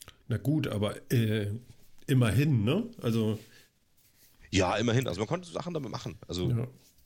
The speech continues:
Speaker 2: es ging halt, wenn man dem ganzen Ding dann halt irgendwie eine Stunde Zeit gegeben hat, hat es halt mit den Verbindungsabbrüchen, die es so durch hatte, dann auch geschafft, irgendwie einen, einen Podcast runterzuladen oder so.
Speaker 1: Ja,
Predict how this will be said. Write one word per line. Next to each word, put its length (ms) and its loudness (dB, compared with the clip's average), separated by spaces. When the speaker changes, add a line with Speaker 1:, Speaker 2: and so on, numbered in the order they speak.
Speaker 2:
es 140 -8
ging 140 -4
halt, 240 -4
wenn 100 -6
man 180 -4
dem 260 -4
ganzen 320 -4
Ding 120 -2
dann 140 0
halt 140 -2
irgendwie 220 -6
eine 100 -4
Stunde 260 0
Zeit 180 -2
gegeben 320 -4
hat, 160 -4
hat 100 2
es 120 -2
halt 140 2
mit 100 -4
den 80 -4
Verbindungsabbrüchen, 580 -2
die 60 -6
es 80 -4
so 80 -2
durch 180 -2
hatte, 160 0
dann 120 -6
auch 120 -4
geschafft, 300 -4
irgendwie 200 -4
einen, 140 -8
einen 240 -8
Podcast 380 -8
runterzuladen 480 -10
oder 140 -12
so. 100 -14
Speaker 1:
Ja, 280 2